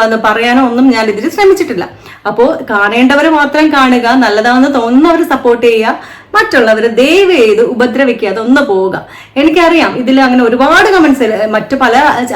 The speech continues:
ആളുകളുടെയും ചാനൽസ് ഞാൻ പോയി നോക്കി, എനിക്ക് അങ്ങനെയൊന്നും വന്നിട്ടേ ഇല്ല. എനിക്ക് കഴിഞ്ഞ ഒരു മാസ്റ്റർബേഷൻ വീഡിയോയിൽ മാത്രം ഒരു മൂന്ന് നാല് കമന്റ്സ് മോശമായിട്ടുള്ള രീതി വന്നിട്ടുണ്ട്. ആ, ഞാൻ എന്താണ് ചെയ്യുന്നത് എന്ന് എനിക്കറിയാം. നമുക്ക് മറ്റുള്ളവരെ ബോധിപ്പിച്ച് ജീവിക്കാൻ ഒന്നും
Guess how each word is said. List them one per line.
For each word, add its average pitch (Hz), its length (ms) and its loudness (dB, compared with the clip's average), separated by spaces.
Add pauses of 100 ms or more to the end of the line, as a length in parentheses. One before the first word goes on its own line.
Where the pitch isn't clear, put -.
ആളുകളുടെയും 247 480 0
ചാനൽസ് 247 440 0
ഞാൻ 254 160 0
പോയി 254 200 0
നോക്കി, 214 260 -8 (100)
എനിക്ക് 233 240 -4
അങ്ങനെയൊന്നും 269 560 2
വന്നിട്ടേ 240 400 -2 (280)
ഇല്ല. 208 120 -8 (500)
എനിക്ക് 247 200 0 (100)
കഴിഞ്ഞ 269 260 2 (100)
ഒരു 285 140 0
മാസ്റ്റർബേഷൻ 269 560 -2
വീഡിയോയിൽ 233 340 0
മാത്രം 214 240 -4
ഒരു 240 140 0
മൂന്ന് 277 200 0 (100)
നാല് 220 200 0 (100)
കമന്റ്സ് 196 340 -4 (140)
മോശമായിട്ടുള്ള 220 580 -4
രീതി 202 240 0
വന്നിട്ടുണ്ട്. 190 360 -6 (160)
ആ, 247 100 -10 (120)
ഞാൻ 302 160 2 (100)
എന്താണ് 233 360 0 (100)
ചെയ്യുന്നത് 208 360 -6 (120)
എന്ന് 220 140 -10 (200)
എനിക്കറിയാം. 233 500 -2 (680)
നമുക്ക് 311 280 2
മറ്റുള്ളവരെ 247 560 0
ബോധിപ്പിച്ച് 233 420 -6 (100)
ജീവിക്കാൻ 214 420 -6
ഒന്നും 214 300 -6